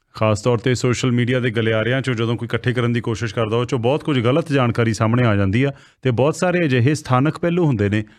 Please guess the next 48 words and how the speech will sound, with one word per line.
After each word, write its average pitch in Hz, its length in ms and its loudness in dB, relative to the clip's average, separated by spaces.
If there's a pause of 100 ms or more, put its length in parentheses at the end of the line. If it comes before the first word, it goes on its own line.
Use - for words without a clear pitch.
(340)
ਜਿਹੜੇ 147 260 0
ਕਿ 202 140 -2
ਉਹਦੇ 190 180 0
ਵਿੱਚ 190 320 -2
ਕਈ, 170 180 0
ਕਈ 165 220 -2
ਵਾਰ 175 120 0
ਉੱਭਰ 170 240 0
ਕੇ 208 120 -2
ਆਉਂਦੇ 151 300 2
ਹੀ 131 120 4
ਨਹੀਂ, 113 200 2 (560)
ਕਿਉਂਕਿ 156 640 0 (260)
ਇੱਕ 151 220 -4
ਜਿਹੜੀ 165 200 0
ਤਸਵੀਰ 147 560 0
ਮੁਲਕ 135 320 0
ਦੇ 147 120 0
ਕਿਸੇ 147 280 -2
ਹਿੱਸੇ 139 300 0
ਦੇ 135 100 2
ਵਿੱਚ 131 200 -2
ਵੱਖਰੇ 131 300 0
ਕਿਸਮ 151 260 0
ਦੀ 143 80 2
ਹੋ 135 120 4
ਸਕਦੀ 117 340 0
ਆ 120 120 2 (380)
ਇਸ 127 300 0
ਪ-, 123 340 -2
ਪੂਰੇ 135 300 0 (100)
ਘਟਨਾਕ੍ਰਮ 117 400 0
ਨੂੰ 120 140 2
ਲੈ 117 100 2
ਕੇ, 120 200 0 (300)
ਪਰ 139 260 2
ਜਿਹੜੇ 143 260 -2
ਸਰਹੱਦੀ 123 460 0
ਇਲਾਕੇ 147 340 0
ਨੇ 143 60 2
ਉੱਥੋਂ 135 240 0
ਦੀ 151 80 0
ਤਸਵੀਰ 139 360 -4
ਬੜੀ 147 280 0
ਡਿਫਰੈਂਟ 143 480 0
ਹੋ 135 100 4
ਸਕਦੀ 107 300 2
ਆ। 101 60 2